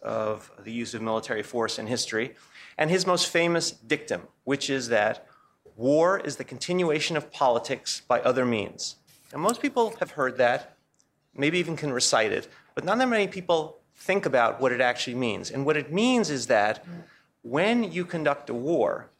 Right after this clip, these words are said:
success is determined not by the military achievements,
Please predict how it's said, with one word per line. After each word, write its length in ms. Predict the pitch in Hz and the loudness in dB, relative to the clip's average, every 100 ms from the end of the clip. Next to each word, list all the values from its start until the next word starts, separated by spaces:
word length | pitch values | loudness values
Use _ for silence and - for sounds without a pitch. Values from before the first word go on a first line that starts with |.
| _ _ _ - | _ _ _ -10
success 540 | - 151 - 226 - | -4 -2 2 2 2
is 80 | 190 | 0
determined 580 | - 139 156 143 131 123 120 | -2 -2 0 2 0 -2 -2
not 520 | 151 240 110 - - _ _ - | 2 2 2 -4 -16 _ _ 0
by 100 | 120 | 2
the 120 | 120 | 2
military 600 | 131 160 165 165 104 95 | 2 4 2 2 0 0
achievements, 680 | 90 92 90 95 120 - | -6 -8 -8 -10 -10 -10